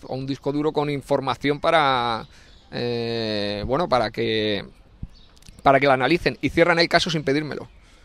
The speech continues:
Les vuelvo a hacer un escrito diciéndoles que tenemos un pendrive con, con información y vuelven a cerrar el caso sin pedirlo, ¿no? Creo que ese es el momento en el que te das cuenta que el, que el sistema no funciona, ¿no? Y hay que cambiarlo.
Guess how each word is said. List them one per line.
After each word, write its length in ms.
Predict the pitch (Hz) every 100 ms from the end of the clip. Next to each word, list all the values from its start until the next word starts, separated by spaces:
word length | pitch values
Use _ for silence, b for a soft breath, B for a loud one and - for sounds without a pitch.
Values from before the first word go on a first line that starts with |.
| b -
Les 240 | 127 123 120
vuelvo 220 | 143 147
a 20 |
hacer 180 | - 147
un 140 | 151
escrito 1080 | 139 147 147 147 143 139 139 139 143 139 131
diciéndoles 440 | 131 - 147 127
que 100 | 123
tenemos 300 | 101 113 123
un 80 | 127
pendrive 320 | 131 131 135
con, 420 | - 131 131 123 123
con 160 | 127
información 480 | 131 139 127 - 170
y 80 | 147
vuelven 280 | 139 156 156
a 60 | 151
cerrar 220 | 139 147
el 60 |
caso 200 | 139 143
sin 120 | 139 131
pedirlo, 380 | 120 127 123
¿no? 160 | 113 - B B B B
Creo 140 | - 151
que 60 |
ese 120 | 160 156
es 60 |
el 100 | 160
momento 260 | 151 156 165
en 60 |
el 80 | 156
que 100 | 139
te 80 | 120
das 180 | 127 -
cuenta 280 | 143 143 139
que 100 | 131
el, 400 | 123 120 117 -
que 60 |
el 80 | 120
sistema 340 | - - 113 117
no 80 |
funciona, 480 | 120 110 - 117 104
¿no? 160 | 104 120
Y 100 | 110
hay 120 | 107
que 100 | 113
cambiarlo. 480 | 98 101 95 92